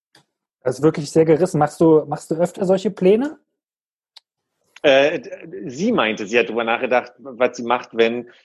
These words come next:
Speaker 2: der Hund, äh, weg muss, weil die in Quarantäne sind und die dann nicht mehr mit dem Hund raus können. Und dann haben wir angefangen rumzualbern und dann entstand die Idee mit dem Auto. Und so kamen wir drauf.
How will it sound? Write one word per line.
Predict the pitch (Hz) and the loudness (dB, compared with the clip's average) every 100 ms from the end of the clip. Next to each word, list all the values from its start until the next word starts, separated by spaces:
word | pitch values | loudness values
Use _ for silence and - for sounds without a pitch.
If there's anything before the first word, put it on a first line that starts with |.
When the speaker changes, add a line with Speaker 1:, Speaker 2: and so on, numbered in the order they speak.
| _ _ | _ _
Speaker 2:
der | 113 107 | 0 2
Hund, | 135 175 - | 0 0 -4
äh, | 156 117 104 98 98 92 _ _ _ _ _ | 2 4 6 4 2 -2 _ _ _ _ _
weg | - 156 135 123 123 | -10 -10 -2 -2 0
muss, | 123 113 - | -2 -2 0
weil | 117 110 | 2 2
die | 104 113 | 2 -4
in | 113 | -4
Quarantäne | - 107 104 123 156 139 | -4 -4 -2 0 2 0
sind | 104 101 | -2 -6
und | 117 101 | -8 -6
die | |
dann | 101 104 104 | 0 0 0
nicht | - | -4
mehr | 113 | -2
mit | 101 | -2
dem | 101 | -2
Hund | 120 196 | -2 0
raus | 110 101 - | 2 0 0
können. | 101 95 107 | -2 -2 -10
Und | 117 | -6
dann | 117 113 | -6 -4
haben | 131 | -2
wir | 123 | -2
angefangen | 131 135 135 | -2 -6 -6
rumzualbern | 113 165 - 135 113 107 101 107 | -4 -4 0 2 2 2 -2 -2
und | 107 | -4
dann | 113 | -4
entstand | 117 - 113 113 | -4 -6 -6 -4
die | 123 | -8
Idee | 117 120 | -4 -4
mit | 117 | -4
dem | 117 | -6
Auto. | 110 127 - 98 _ _ _ _ _ - | 2 2 2 -8 _ _ _ _ _ -6
Und | 117 101 | -4 0
so | 123 | 0
kamen | 120 104 | 2 0
wir | 98 | 0
drauf. | 92 95 | -2 -8